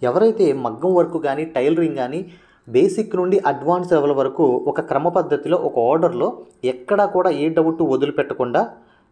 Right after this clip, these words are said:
మగ్గం వర్క్ మరియు టైలరింగ్‌లో ఉన్నటువంటి ట్రిక్స్‌తో సహా ఎవరైతే నేర్చుకుందాం అనుకుంటున్నారో, అలాంటి వారి కోసం మనం మగ్గం వర్క్ మరియు టైలరింగ్ కోర్స్ తీసుకురావడం జరిగిందండి. ఈ కోర్సు యొక్క ప్రత్యేకత ఏమిటంటే, ఇది అందరినీ దృష్టిలో పెట్టుకొని,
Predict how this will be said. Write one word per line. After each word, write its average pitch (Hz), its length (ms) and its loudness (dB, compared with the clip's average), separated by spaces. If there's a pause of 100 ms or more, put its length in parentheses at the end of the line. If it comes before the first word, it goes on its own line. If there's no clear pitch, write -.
(100)
మగ్గం 147 380 0
వర్క్ 185 260 2
మరియు 165 240 2
టైలరింగ్‌లో 160 560 2
ఉన్నటువంటి 151 420 0
ట్రిక్స్‌తో 180 540 -2
సహా 143 320 -2 (340)
ఎవరైతే 190 440 2
నేర్చుకుందాం 165 640 0
అనుకుంటున్నారో, 139 720 -2
అలాంటి 151 260 0
వారి 151 160 4
కోసం 165 300 0
మనం 120 200 -4
మగ్గం 131 320 -2
వర్క్ 160 220 0
మరియు 139 220 0
టైలరింగ్ 135 340 -2
కోర్స్ 143 240 0
తీసుకురావడం 131 380 -4
జరిగిందండి. 123 540 -4 (600)
ఈ 151 40 0
కోర్సు 208 340 2
యొక్క 220 200 -2
ప్రత్యేకత 170 360 0
ఏమిటంటే, 156 680 0 (220)
ఇది 160 260 -2
అందరినీ 214 520 2
దృష్టిలో 165 300 0
పెట్టుకొని, 135 380 -6